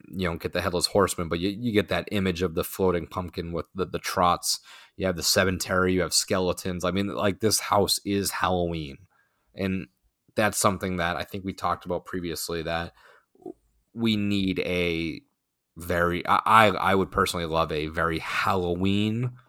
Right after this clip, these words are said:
oriented Halloween Horror Nights. You know, th-, I feel like that gets lost in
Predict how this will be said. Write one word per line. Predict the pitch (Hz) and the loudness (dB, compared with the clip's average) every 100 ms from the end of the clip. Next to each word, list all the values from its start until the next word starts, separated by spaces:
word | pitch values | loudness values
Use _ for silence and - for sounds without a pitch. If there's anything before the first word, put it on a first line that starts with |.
| _ - | _ 4
oriented | 113 113 110 - 110 | 6 8 4 2 0
Halloween | 92 - 104 101 104 95 | 0 0 2 2 2 2
Horror | 104 104 | 4 4
Nights. | 110 113 120 - - - - _ _ | 4 0 -2 -4 -6 -10 -20 _ _
You | - | -4
know, | 87 87 - _ _ _ _ - 92 | -4 -4 -12 _ _ _ _ -16 -10
th-, | - | -6
I | 98 | -6
feel | - 110 | 0 4
like | 101 95 85 | 4 4 2
that | 92 92 104 - _ _ _ _ - | 2 4 4 0 _ _ _ _ -6
gets | 110 98 - | -2 0 0
lost | 90 90 95 - - - - | 2 2 2 -2 -6 -8 -6
in | 104 95 85 | -4 -4 -6